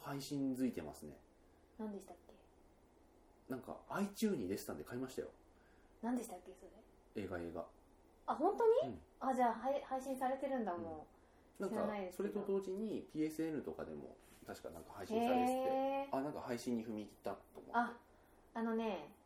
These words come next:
Speaker 2: えっと、もっとね、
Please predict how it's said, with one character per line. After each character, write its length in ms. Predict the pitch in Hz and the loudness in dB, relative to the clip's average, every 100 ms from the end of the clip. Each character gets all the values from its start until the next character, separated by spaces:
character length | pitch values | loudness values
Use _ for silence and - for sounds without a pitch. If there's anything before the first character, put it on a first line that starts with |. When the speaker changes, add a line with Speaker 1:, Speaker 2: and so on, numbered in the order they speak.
| - | -14
Speaker 2:
え 140 | 190 175 | -8 -8
っ 20 | 175 - - | -10 -16 -4
と、 720 | 175 170 165 160 156 156 - - - - - - - - - - - - | -2 -2 -4 -6 -8 -8 -12 -18 -20 -20 -20 -20 -20 -20 -20 -20 -20 2
も 100 | 370 | 2
っ 100 | 427 | 4
と 140 | 226 | 4
ね、 360 | 202 180 156 - | 4 2 -2 -8